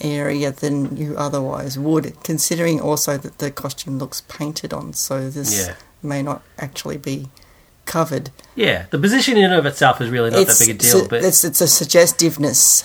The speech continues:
Speaker 2: Yeah,
Speaker 1: of it.
Speaker 2: exactly right. So it's, it's, it's, it's a strange, it was a sort of a strange angle to take, and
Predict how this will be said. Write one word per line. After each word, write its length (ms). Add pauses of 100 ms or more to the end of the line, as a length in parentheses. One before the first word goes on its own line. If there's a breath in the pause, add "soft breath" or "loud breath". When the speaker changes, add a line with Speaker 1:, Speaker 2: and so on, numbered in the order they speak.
(120 loud breath)
Speaker 2:
Yeah, 340
Speaker 1:
of 60
it. 200
Speaker 2:
exactly 420
right. 260
So 140
it's, 340
it's, 360 (180)
it's, 240
it's 140
a 80
strange, 600
it 100
was 140
a 40
sort 260
of 60
a 60
strange 440
angle 380
to 80
take, 340
and 220